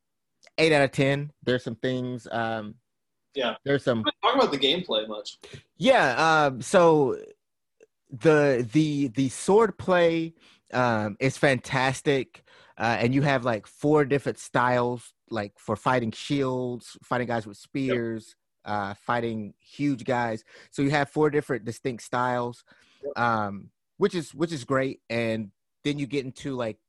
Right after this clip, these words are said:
Speaker 1: your, um, your ninja elements of, like, using stealth and using, like, uh, your stealth items, and that all plays really well. Um, some things that I don't like though, there's, um, some,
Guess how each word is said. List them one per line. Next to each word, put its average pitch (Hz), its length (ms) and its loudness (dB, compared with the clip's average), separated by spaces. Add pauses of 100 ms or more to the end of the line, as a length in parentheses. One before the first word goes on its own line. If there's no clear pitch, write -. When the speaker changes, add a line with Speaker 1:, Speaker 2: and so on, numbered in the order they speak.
(420)
Speaker 1:
your, 107 420 -4
um, 98 340 -8 (100)
your 110 160 0
ninja 123 460 -2
elements 127 580 -4
of, 107 200 -14
like, 101 260 -10
using 107 320 -10
stealth 113 640 -8
and 101 340 -10
using, 104 320 -10
like, 95 320 -16 (500)
uh, 98 200 -6
your 101 180 -4
stealth 120 380 -2
items, 107 440 -4 (320)
and 131 160 0
that 160 100 2
all 160 180 2
plays 135 380 -4
really 127 280 -4
well. 123 540 -4
Um, 107 300 -8
some 156 240 -8
things 143 460 -8 (840)
that 123 140 -4
I 101 120 -4
don't 120 340 -8
like 151 280 -8
though, 160 200 -2
there's, 123 340 -4
um, 104 340 -4
some, 101 400 -6